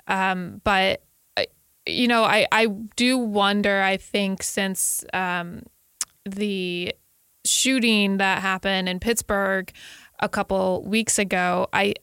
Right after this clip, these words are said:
I think maybe some people are taking the Women's March's ties to an open anti-Semitic more seriously. And, you know,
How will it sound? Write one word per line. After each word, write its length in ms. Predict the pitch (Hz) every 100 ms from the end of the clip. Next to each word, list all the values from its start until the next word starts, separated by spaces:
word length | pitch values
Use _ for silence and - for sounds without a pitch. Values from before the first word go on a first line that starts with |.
| -
I 80 | 202
think 360 | - 233 233
maybe 720 | 214 202 196 202 233 240 254 - - _ _ _
some 300 | - 233 214
people 260 | 220 220 214
are 300 | 214 196 196
taking 800 | - 196 190 208 202 196 196 190
the 140 | 202 190
Women's 380 | 190 190 190
March's 400 | 196 185 - 190
ties 600 | - - 185 185 196 202 -
to 580 | - 208 202 190 185 -
an 160 | 190 -
open 440 | 202 185 196 190
anti-Semitic 800 | - 185 175 180 180 180 175 185 -
more 180 | 180
seriously. 1120 | 170 - - 180 202 214 247 - 285 277 294 - -
And, 300 | 214 208 196 - _ _ - _ _ _ _ _ _
you 220 | 190 220
know, 440 | 214 196 190 185